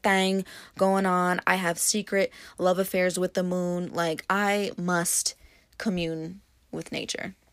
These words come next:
So those four are only a few examples of the things that make me feel like a fuck yes.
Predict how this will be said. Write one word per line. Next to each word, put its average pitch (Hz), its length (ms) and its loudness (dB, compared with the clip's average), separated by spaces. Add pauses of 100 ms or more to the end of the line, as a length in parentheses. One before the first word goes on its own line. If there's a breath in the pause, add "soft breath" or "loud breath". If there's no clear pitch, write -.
(580 loud breath)
So 262 280 10
those 269 460 8
four 233 400 6
are - 20 8
only 208 280 4
a 190 40 2
few 190 200 0
examples 165 480 0
of 151 160 -4
the 180 80 -6
things 226 320 2
that - 140 -4
make 196 180 -4
me 208 140 -2
feel 190 260 -4
like 180 160 -4
a 170 80 -2
fuck - 320 -6
yes. - 400 -2